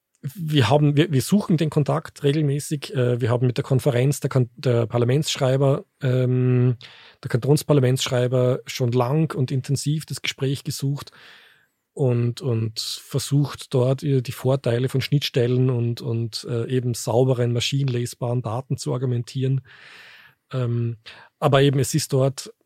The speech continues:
eine große, ein, ein großes Zögern, eine große Zurückhaltung. Ähm, ja, es hat, glaube ich, wohl auch mit der Erfahrung von, von großen und großen gescheiterten I-T-Projekten in der Verwaltung zu tun.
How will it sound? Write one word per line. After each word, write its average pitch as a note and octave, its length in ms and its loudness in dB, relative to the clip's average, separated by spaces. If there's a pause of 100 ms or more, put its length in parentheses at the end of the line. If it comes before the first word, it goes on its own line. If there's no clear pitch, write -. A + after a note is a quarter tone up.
(280)
eine C3 360 2
große, C#3 1200 -2
ein, B2 160 -2
ein B2+ 200 -4
großes B2 560 -4
Zögern, C#3 800 2
eine B2 240 -2
große B2+ 960 -4
Zurückhaltung. B2+ 1120 0 (800)
Ähm, A#2+ 540 -2 (180)
ja, B2+ 360 0
es - 320 -8
hat, B2+ 160 0
glaube B2 200 2
ich, C3 140 0
wohl C3 140 4
auch B2 120 -2
mit C3 160 2
der C3 80 2
Erfahrung B2+ 540 4
von, B2 460 0
von A#2+ 480 -2
großen B2+ 640 0
und B2 340 -4
großen B2 400 -4
gescheiterten B2+ 640 -2
I-T-Projekten C3+ 1000 0 (500)
in C#3 140 4
der C#3+ 100 4
Verwaltung C3 480 0
zu - 140 -8
tun. B2+ 420 0